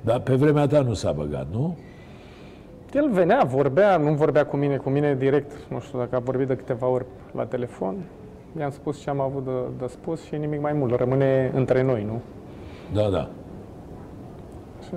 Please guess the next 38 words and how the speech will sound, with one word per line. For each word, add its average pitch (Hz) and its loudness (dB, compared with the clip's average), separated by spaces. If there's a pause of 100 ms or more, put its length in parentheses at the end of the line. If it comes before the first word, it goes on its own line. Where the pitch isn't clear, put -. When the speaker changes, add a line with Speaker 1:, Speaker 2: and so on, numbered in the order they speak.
Speaker 2:
că 139 2 (120)
am 147 2
fost 143 4
de, 156 6
destul 143 4
de 139 6
clar 127 4
la 123 4
momentul 123 2
acela. 110 -4 (1160)
Speaker 1:
Din 104 2
ce 127 4
mi-aduc 135 6
eu 127 6
aminte, 131 2
eh, 113 2
scandalul, 113 4
să 123 -2
mă 123 6
rog, 117 6
ruptura 147 6
s-a 135 2
produs 131 4
după 127 4
meciul 123 2
de 120 6
la 117 6
Iași, 113 4
nu? 113 -2 (680)
Un 101 0 (100)
Speaker 2:
Nu 123 2
Speaker 1:
meci? 143 4
Speaker 2:
cred. 101 -4 (340)
Speaker 1:
Ha? 104 2
Speaker 2:
Nu 175 4
cred. - -6 (300)
<laughs> - -2
Speaker 1:
Cum, 117 4